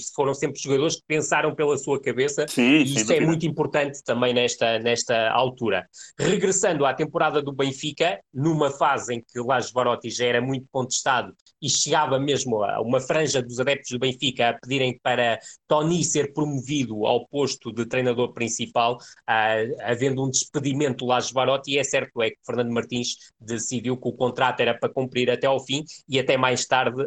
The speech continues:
Speaker 1: a Lage Barotti, em fevereiro, diz que a hora da saída chegou, mas quer cumprir o contrato até ao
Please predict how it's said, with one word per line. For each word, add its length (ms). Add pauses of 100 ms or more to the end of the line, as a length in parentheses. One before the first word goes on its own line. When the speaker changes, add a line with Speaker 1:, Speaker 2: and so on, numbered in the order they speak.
Speaker 1:
a 100
Lage 320
Barotti, 320
em 100
fevereiro, 540 (260)
diz 360
que 120
a 60
hora 240
da 140
saída 340
chegou, 480
mas 300
quer 260
cumprir 380
o 60
contrato 420
até 160
ao 100